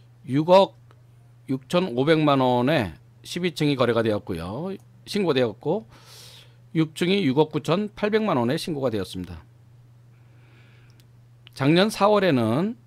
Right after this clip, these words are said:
칠억 이천만 원이 신고가 되었고요. 작년 유월에는 칠억 사천만 원이 신고가 됐습니다.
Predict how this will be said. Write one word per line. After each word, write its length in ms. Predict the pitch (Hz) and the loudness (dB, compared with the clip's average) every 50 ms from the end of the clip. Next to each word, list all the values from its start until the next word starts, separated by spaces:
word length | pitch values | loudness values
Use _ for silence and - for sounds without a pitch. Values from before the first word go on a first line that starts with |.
| - - | -20 -18
칠억 280 | - - 180 185 190 180 | -12 -4 0 0 0 0
이천만 400 | 143 120 - 139 131 123 117 110 | 0 -2 0 0 2 2 2 0
원이 400 | 107 107 113 127 170 208 208 202 | 0 0 0 -2 -2 -2 -4 -6
신고가 380 | - - 190 156 135 120 117 | -6 -6 -6 -6 -2 -2 -2
되었고요. 760 | 107 104 95 98 - - - 90 82 82 85 101 127 165 190 - - _ _ - - _ | -2 -2 -2 -4 -6 -8 -10 -8 -8 -6 -8 -8 -8 -10 -10 -14 -18 _ _ -20 -20 _
작년 500 | - - 120 123 127 135 160 180 208 254 - _ _ - - - - - - - - - | -10 -6 -2 0 0 0 0 0 -2 -4 -8 _ _ -20 -20 -20 -20 -20 -20 -20 -16 -6
유월에는 540 | 143 139 175 180 156 143 120 117 120 107 80 - _ _ - - _ _ _ _ - _ - - - - | 0 2 4 4 4 4 4 2 0 -2 -4 -8 _ _ -20 -20 _ _ _ _ -20 _ -20 -20 -20 -12
칠억 280 | - - 160 180 180 - | -2 2 4 4 4 4
사천만 420 | - 160 151 - 151 143 127 123 | 0 0 0 2 0 0 2 0
원이 160 | 123 127 170 | 0 0 -2
신고가 280 | 165 - 180 147 123 131 | -2 -4 -4 -2 -2 -2
됐습니다. 400 | 117 101 - 110 101 90 87 85 | -2 -2 -4 -6 -10 -10 -10 -14